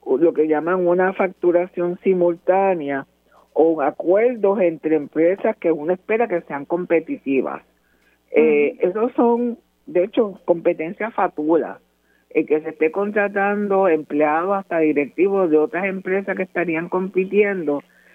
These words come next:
Speaker 1: eso, te confieso, me tomó por sorpresa. Sí lo había visto en los listados de las banderas rojas, pero ver sugerencia, evidencia de que eso está ocurriendo es altamente preocupante.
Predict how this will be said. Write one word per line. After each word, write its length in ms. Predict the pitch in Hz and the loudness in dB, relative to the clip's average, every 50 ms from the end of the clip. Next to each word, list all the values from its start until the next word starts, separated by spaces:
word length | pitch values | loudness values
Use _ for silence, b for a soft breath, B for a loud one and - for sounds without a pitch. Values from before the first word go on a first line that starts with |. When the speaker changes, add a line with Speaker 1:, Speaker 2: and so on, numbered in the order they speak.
| b b b b b _ - | b b b b b _ 0
Speaker 1:
eso, 360 | - 214 202 202 233 214 202 | 2 2 2 2 0 0 2
te 320 | 190 180 175 - - 143 | 0 0 -2 -2 -4 -4
confieso, 420 | 147 160 165 - 190 202 196 202 175 | -2 -4 0 0 0 0 0 -2 -2
me 160 | 170 151 120 | -2 -2 0
tomó 320 | 151 147 139 139 131 120 | 0 0 0 0 -2 -2
por 200 | - 143 147 156 - | 0 0 0 0 2
sorpresa. 680 | 175 165 160 165 151 143 139 131 151 - 147 147 147 _ | 2 2 2 2 0 0 0 0 -2 -2 -4 -4 -4 _
Sí 100 | - 151 | 0 2
lo 120 | 156 170 175 | 2 4 4
había 280 | 185 190 208 196 196 | 4 2 2 2 2
visto 280 | 185 190 208 - - 196 | -2 -2 -4 -2 -4 -2
en 100 | 185 175 | 0 2
los 140 | 165 165 165 | 2 2 2
listados 580 | 165 147 143 _ - 143 135 156 165 175 175 | 0 -2 -4 _ -2 0 2 2 2 2 2
de 80 | 185 175 | 2 2
las 180 | 175 165 165 151 | 2 0 0 0
banderas 540 | 151 147 147 135 139 143 165 170 185 185 | -2 -2 0 0 0 0 0 0 -2 -2
rojas, 460 | 180 190 190 185 175 160 147 147 131 _ b b b b b b b b - | 0 2 2 2 2 0 -2 -6 -6 _ b b b b b b b b 0
pero 280 | - 175 165 160 156 151 | 2 4 4 4 4 4
ver 240 | 151 151 170 185 190 _ _ _ _ _ _ - - _ - | 4 2 2 0 -4 _ _ _ _ _ _ -20 -20 _ 2
sugerencia, 680 | 180 175 175 175 156 147 156 175 202 214 - 202 175 | 2 2 4 2 0 0 -2 -2 -4 -4 -2 0 2
evidencia 520 | 170 160 160 147 143 151 160 180 - 190 180 | 4 4 4 4 4 2 0 -2 -2 0 0
de 100 | 175 - | 2 2
que 100 | 139 156 | 0 -2
eso 160 | 165 165 175 | 0 0 -4
está 160 | - - 175 | -2 -2 -2
ocurriendo 760 | - - 175 190 185 190 202 202 190 180 175 147 143 135 - b b b b b _ | 0 2 2 2 4 4 2 2 2 0 -2 -4 -4 -4 -6 b b b b b _
es 160 | - 151 170 | 0 0 0
altamente 720 | 170 156 160 165 - - 170 165 165 160 160 156 - 185 170 | 2 2 0 -2 0 0 0 0 0 -2 -4 -2 -2 -2 -2
preocupante. 920 | 165 151 156 143 - 143 135 120 - 135 135 135 131 131 120 - 127 123 | 0 0 -2 -2 0 -2 -2 -2 0 -2 -2 -2 -2 -6 -10 -12 -12 -12